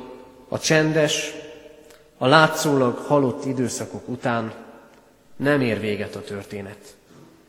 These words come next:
Isten és ember, Isten és közöttem,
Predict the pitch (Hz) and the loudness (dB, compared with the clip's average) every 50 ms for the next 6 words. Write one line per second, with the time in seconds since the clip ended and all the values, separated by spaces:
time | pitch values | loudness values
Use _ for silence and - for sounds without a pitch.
0 | _ _ 120 127 123 - - - 156 147 143 131 117 - - 107 104 101 104 98 | _ _ -4 -2 -2 -2 -2 0 2 2 2 2 0 -2 -4 -4 -6 -6 -6 -4
1 | 98 95 95 - - - - - - - - - - _ _ _ - - - 143 | -4 -4 -6 -8 -12 -20 -20 -20 -20 -20 -20 -20 -20 _ _ _ -16 -6 -4 0
2 | 139 - - - 123 113 107 104 - - - 107 95 104 95 - - - 98 95 | 0 0 0 0 0 0 -2 -4 -6 -6 -6 -6 -6 -6 -10 -10 -10 -10 -10 -10
3 | 95 92 | -10 -12